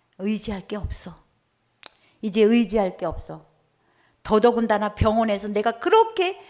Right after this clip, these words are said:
하나님처럼 의지하던 의사가 "이제 오지 마십시오. 이제는 항암도 못합니다. 수술도 못합니다." 그러면 그때는 그냥 절망이잖아. 절망이 아니고 오로지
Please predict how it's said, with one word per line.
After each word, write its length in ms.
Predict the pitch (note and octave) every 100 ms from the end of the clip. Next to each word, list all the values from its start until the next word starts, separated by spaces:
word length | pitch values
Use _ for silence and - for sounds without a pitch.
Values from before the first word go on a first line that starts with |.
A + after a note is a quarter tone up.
| -
하나님처럼 720 | - G4 G4+ G4+ G4 - E4+ D4+
의지하던 560 | C4+ A3+ C#4 B3 C4
의사가 580 | A#3+ A#3+ A#3 E3 D#3 - _ _ _ F3+
"이제 160 | F3
오지 220 | F#3 E3+
마십시오. 800 | E3+ D3+ - - E3+ E3+ F3 E3+ - _ _ _ _ _ _
이제는 440 | E3+ F3+ F3+ F3+ F3 _ - _ _ _ _ _ _
항암도 460 | - G#3+ F#3+ F3+ E3+
못합니다. 880 | D#3+ - F3+ D#3 D#3 E3 F3 E3+ - _ _ _ _ _ _ _
수술도 420 | B3+ A#3+ G#3+ G#3+
못합니다." 680 | G3+ F3 A#3 F3 E3 D#3+ E3+
그러면 340 | G#3+ F#3+ F3
그때는 480 | F3+ - F3+ F3+ F#3
그냥 280 | E3+ E3+ F3+ _ _ _ _ -
절망이잖아. 760 | F#3+ F#3 E3+ D#3 C#3 E3 C#4 - _ _ _ _ _ _ _ _ _ _
절망이 460 | - F3+ F#3 F3 D#3+
아니고 580 | C#3+ C#3+ G#3+ D#4 - _ _ _ -
오로지 840 | D4 F#4+ D4 C4 E3 - -